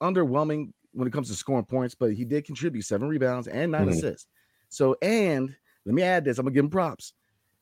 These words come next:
Speaker 1: Monte Morris was driving the lane, and it, it, it, hey, you saw a lot of open shooters when he did that. You know, it, it was fluid. Um, look at other people. Corey Kispert, come on, man. Perfect from the field.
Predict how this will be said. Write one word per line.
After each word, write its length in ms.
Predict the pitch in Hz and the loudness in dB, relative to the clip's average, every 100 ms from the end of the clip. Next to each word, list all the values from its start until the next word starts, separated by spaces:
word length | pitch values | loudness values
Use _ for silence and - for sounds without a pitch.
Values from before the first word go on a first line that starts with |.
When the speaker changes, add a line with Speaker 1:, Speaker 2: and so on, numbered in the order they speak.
| _ - | _ -2
Speaker 1:
Monte 300 | 117 147 165 | 2 4 4
Morris 280 | 151 147 123 | 4 2 2
was 80 | |
driving 240 | 113 113 107 | 4 4 4
the 60 | |
lane, 260 | 104 87 78 - | -2 -4 -10 -6
and 160 | 110 | -4
it, 160 | 110 110 | -2 -2
it, 420 | 101 117 113 101 _ - | -2 -2 -2 -6 _ -4
it, 260 | 113 113 - _ _ _ - | -4 -4 -8 _ _ _ -2
hey, 340 | 147 117 69 _ _ _ - | 0 0 -4 _ _ _ -8
you 140 | 113 | -6
saw 220 | 175 147 | 0 2
a 20 | 107 | 4
lot 240 | 120 127 | 4 4
of 60 | 117 | 4
open 200 | 131 117 | 0 -4
shooters 320 | - 117 95 | -2 -2 -2
when 120 | 104 | -2
he 40 | |
did 200 | 95 98 | -2 -4
that. 220 | 78 58 50 | -4 -10 -8
You 80 | 104 | -6
know, 120 | 95 | -4
it, 260 | 90 123 | -2 -2
it 260 | 120 120 139 | -2 -2 0
was 120 | 151 | 0
fluid. 360 | - 143 120 78 _ - | 2 2 2 -2 _ -10
Um, 480 | 110 117 110 104 90 _ _ _ - | -4 0 0 -2 -6 _ _ _ -6
look 100 | 160 | 2
at 80 | 151 | 4
other 160 | 143 135 | 4 2
people. 300 | 156 170 - - _ - | -2 -4 -14 -20 _ -12
Corey 420 | - 151 175 180 | 2 4 4 2
Kispert, 640 | - 120 120 - 101 82 78 | 0 -2 -2 -2 -8 -8 -8
come 220 | - 117 | -8 -4
on, 340 | 110 131 113 110 | -2 0 0 -2
man. 340 | 110 113 110 _ - _ _ _ - | -2 -4 -6 _ -20 _ _ _ -4
Perfect 500 | - 170 - 170 - | 6 6 6 -4 -6
from 380 | - 117 120 107 | -4 -2 -2 -4
the 120 | 110 | -8
field. 460 | - 92 78 67 | -6 -6 -4 -8